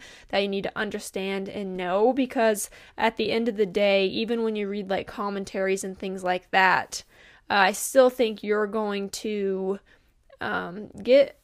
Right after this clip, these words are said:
it's gonna impact your life different based on your testimony and things like that. Yes, it's the raw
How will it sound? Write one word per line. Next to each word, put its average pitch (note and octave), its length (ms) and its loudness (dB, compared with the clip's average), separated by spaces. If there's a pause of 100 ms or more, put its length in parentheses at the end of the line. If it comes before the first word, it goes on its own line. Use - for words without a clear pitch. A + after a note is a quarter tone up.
it's A3+ 140 -2
gonna D4+ 300 0
impact A#3 440 -2
your A3 120 2
life G3 300 -2
different A#3+ 460 -6
based G3+ 360 -2
on G3 440 -2
your F#3+ 320 -2
testimony G3+ 680 -6
and G3 100 -6
things F#3+ 240 -8
like F#3 220 -8
that. G3 240 -2
Yes, G3+ 280 -4
it's G3+ 220 -8
the G3+ 160 -4
raw G3 440 2